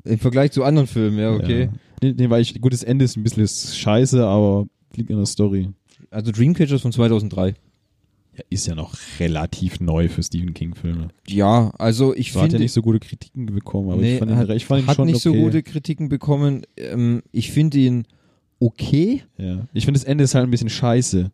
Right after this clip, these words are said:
Speaker 1: Ja. Also, ich finde, es ist kein Meisterwerk, sagen wir's mal so.
Speaker 2: Ja, das Buch ist gut.
Speaker 1: Okay, das habe ich nicht gelesen, da kann ich nichts dazu sagen. Wenn man mal aber, also,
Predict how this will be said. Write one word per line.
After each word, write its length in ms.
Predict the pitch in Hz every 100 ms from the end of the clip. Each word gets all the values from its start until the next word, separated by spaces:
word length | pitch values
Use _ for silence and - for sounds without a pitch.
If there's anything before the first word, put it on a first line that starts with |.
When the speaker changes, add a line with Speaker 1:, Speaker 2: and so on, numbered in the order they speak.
| _
Speaker 1:
Ja. 360 | 101 95 92 95 104 - - _ _ _ _ _ _ _ _ _
Also, 420 | 104 107 117 117 - 113 - - - - - - - - -
ich 100 | 120
finde, 220 | 143 151
es 100 | 127
ist 140 | 120
kein 220 | - 117 104
Meisterwerk, 680 | 98 101 107 92 92 - -
sagen 220 | - 107 104
wir's 120 | 104
mal 120 | 95
so. 300 | - 98 92 -
Speaker 2:
Ja, 80 | 87
das 120 | 85
Buch 260 | - 101 147
ist 140 | 196
gut. 340 | - 214 120 - _
Speaker 1:
Okay, 140 | - -
das 200 | 139 156
habe 100 | 175
ich 60 | 185
nicht 100 | 156
gelesen, 380 | 135 190 262 -
da 80 |
kann 160 | 127 151
ich 80 | 147
nichts 160 | 135
dazu 220 | - - 110
sagen. 480 | 104 95 92 - - - _ -
Wenn 120 | 117 170
man 140 | 190
mal 220 | 170 156
aber, 520 | 131 135 139 139 139 - _ _
also, 260 | 110 120